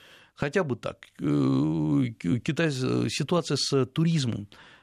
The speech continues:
в Китае, китайским туризмом в России обстоит безобразно, это правда, это отдельный абсолютно разговор. А, то есть самая, наверное, чудовищная ситуация в мире с туризмом — это именно китайский туризм в России.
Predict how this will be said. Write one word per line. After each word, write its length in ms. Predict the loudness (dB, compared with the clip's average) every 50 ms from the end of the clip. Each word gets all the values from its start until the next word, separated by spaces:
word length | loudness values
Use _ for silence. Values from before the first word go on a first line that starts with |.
| _ _
в 120 | -20 -8
Китае, 480 | -6 -4 -4 -2 0 0 2 2 0 -2
китайским 360 | -4 -2 -4 -2 -2 0 0
туризмом 220 | 0 0 0 0 0
в 40 |
России 200 | -2 -2 -2 -2
обстоит 220 | -4 0 0 0 0
безобразно, 680 | 2 0 2 2 2 2 2 2 2 0 0 -4 -8
это 140 | -10 -10 -6
правда, 320 | -4 -2 -2 -2 0 -2 -2
это 160 | 0 0 0
отдельный 280 | 0 0 -2 -2 -4
абсолютно 360 | -8 -8 -8 -8 -6 -6 -6 -4
разговор. 480 | -4 -4 0 0 2 2 2 0 -4 -8 -14 -18 -18 -18 -18 -18 -20 -20 -20 -20 _ _
А, 520 | -2 0 0 0 0 0 0 0 -2 -2
то 140 | -2 0 -2
есть 240 | -2 -2 -4 -10 -10 -8 -6
самая, 460 | -4 -2 0 0 0 2 2 2 2 2
наверное, 640 | 2 2 2 2 2 2 2 2 2 2 2 0 -4 -14 -20 _ _
чудовищная 720 | -6 -2 0 0 2 2 2 2 2 0 -2 -6 -6 -6 -6
ситуация 800 | -6 -8 -8 -6 -2 -2 -2 -2 -2 -4 -4 -4 -2 -2 -2 -4 -4
в 120 | -2 0 2
мире 340 | 2 4 2 2 0 -2 -2
с 180 | -4 -4 -4
туризмом — 540 | -2 0 0 2 2 2 2 2 0 -2 -2 -6 -12 -20 -20 -10 _ -2
это 240 | 0 0 -2 -4
именно 240 | -6 -4 -2 -2 -4
китайский 500 | -4 -6 -6 -2 0 -2 -2 -2 -4 -6
туризм 360 | -6 -4 -4 -4 -2 -2 -2
в 60 | -2 -4
России. 460 | -4 -4 -4 -6 -6 -8 -12 -14